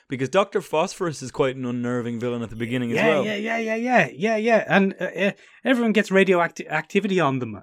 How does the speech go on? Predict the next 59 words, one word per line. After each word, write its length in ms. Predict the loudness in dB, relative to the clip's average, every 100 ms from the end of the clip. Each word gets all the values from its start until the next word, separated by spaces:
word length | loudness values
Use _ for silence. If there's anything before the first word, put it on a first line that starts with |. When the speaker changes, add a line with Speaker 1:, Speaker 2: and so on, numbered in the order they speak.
| _
Speaker 2:
as 180 | -8 -2
if 300 | -2 -4 -14 -20 -8
that's 320 | -4 -4 -4
fine. 460 | -2 0 0 -4 -10 _ _ _ _
Speaker 1:
Yeah, 160 | 0 0
it's 100 | 0
grand. 400 | 0 0 -2 -6
No 140 | 0
Speaker 2:
<laughs> 0 |
Speaker 1:
bother. 220 | 4 6 6
Speaker 2:
Like, 380 | 4 2 -4 -4 4
<laughs> 0 |
Speaker 1:
No 280 | 2 2 -8 -4
Speaker 2:
"Oh, 220 | -2 0 6
Speaker 1:
bother. 280 | 8 8
Speaker 2:
it's 120 | 6 4
great. 420 | 2 2 0 -4 _ -20 -6
I'm 180 | -4 2
radioactive, 640 | 2 2 -2 -2 -4 -6
so 140 | -4
I'll 100 | -4
be 100 | -4
able 140 | -6 -8
to 100 | -14
trace 520 | -8 0 2 2 0
him." 220 | -2 -2 -18 _ _
What 300 | 2 4 6
a, 40 | 4 0
what 240 | 0 2 2
a 40 |
great 340 | -2 -2 -2 -4 -10 -14
turn 320 | -6 -4 -2
of 60 |
Speaker 1:
<laughs> 0 |
Speaker 2:
events. 340 | -4 -4 -6 -2
Speaker 1:
What 120 | 0
a 40 |
win. 500 | 2 2 2 0 -2 -6 -14 -18 -20 -8
Speaker 2:
Yeah, 260 | -4 0 2 2
it 40 |
Speaker 1:
Uh, 20 | 2
Speaker 2:
was 80 | 6
Speaker 1:
I 60 |
Speaker 2:
just 100 | 8
Speaker 1:
also 140 | 8 6
Speaker 2:
the 40 | 6
Speaker 1:
like 180 | 4 4
that 100 | 0
a 20 |
little 240 | 0 -2
bit 100 | -4
of 80 | -4
convalescence 800 | -2 -2 0 0 0 0 -6 -6 -4
in 80 |
a, 120 | 0 0
an 180 | 2 2
elite 440 | 2 2 0 -6
kind 260 | -2 0 2
of 440 | 0 0 -8 -16